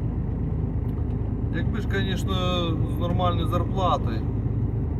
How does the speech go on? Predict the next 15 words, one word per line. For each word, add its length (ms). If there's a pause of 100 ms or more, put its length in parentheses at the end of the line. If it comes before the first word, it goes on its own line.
(120)
то 120
було 160
б 40
поприємніше, 880
можна 300
було 240
б 80
і 40
на 140
більшу 320
каденцію 460
зарядитися, 520 (140)
зарядитися, 500
бо 220
гроші 220